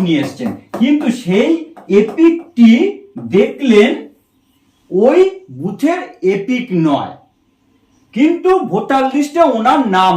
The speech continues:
আছে। তার মানে ওই ভোটার আগে যেখানে ছিলেন সেখান থেকে নাম পরিবর্তন করেছেন, কিন্তু নতুন ভোটার কার্ড সংগ্রহ করেননি। এরকম ভোটারকে কিন্তু আপনি ভোট দিতে দেবেন, কারণ ওই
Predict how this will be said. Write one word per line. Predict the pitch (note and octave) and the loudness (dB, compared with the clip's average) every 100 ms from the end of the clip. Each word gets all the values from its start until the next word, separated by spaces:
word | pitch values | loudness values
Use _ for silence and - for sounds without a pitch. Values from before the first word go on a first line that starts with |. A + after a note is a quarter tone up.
| C#3 | -2
আছে। | - - - _ _ _ _ _ _ _ - | -6 -14 -20 _ _ _ _ _ _ _ 0
তার | G#3 B3+ | 2 4
মানে | E4 C#4 C4 F3+ F#3 | 2 2 -2 -2 2
ওই | B3+ D#4 | 4 2
ভোটার | C#4 D4 C#4+ A#3+ D#3+ F#3 | 2 0 2 0 0 -2
আগে | G3+ C#4+ | -2 -2
যেখানে | D4 D#4+ D#4+ D4+ | 0 0 0 0
ছিলেন | C#4+ A#3+ | -2 -2
সেখান | B3 A3 A#3 C4+ C#4 | -6 -8 -2 -2 -2
থেকে | D#4+ C#4+ A3 - - - C3 G3 | -4 0 0 0 -12 -10 -4 0
নাম | F#3+ B3+ D#4 D#4 | 2 0 0 0
পরিবর্তন | D#4+ D#4+ D#4+ D#4+ C#4 | 0 2 0 0 0
করেছেন, | B3+ F#3+ D3+ G2+ - | 2 0 -4 -10 -8
কিন্তু | F#3+ C4 C#4 F#3+ | -6 -2 0 0
নতুন | G3 G3 D4+ A#3 | -2 -4 -4 -4
ভোটার | C3+ E3+ G#3 G3+ A3+ | -4 -2 -2 -2 0
কার্ড | - - - | -2 -2 -4
সংগ্রহ | E3 D#3 D3 B2 | -2 0 -2 -4
করেননি। | A#2 G#2 G2 F#2 _ _ - | -8 -10 -12 -16 _ _ -8
এরকম | F3 A3+ C4 D4 B3+ | -4 -2 0 0 0
ভোটারকে | B3+ C#4 C4 C4+ | -2 -4 -4 -4
কিন্তু | C#4 D4 | -2 0
আপনি | D4+ F#3+ | -2 0
ভোট | C4+ C4+ D4+ | 0 0 -2
দিতে | D#4+ D4 | -2 0
দেবেন, | F#3+ A#2+ - - | 0 -2 -8 -6
কারণ | - D#4 D4+ - D#3+ | -2 -2 -4 -10 -2
ওই | A#3 | 2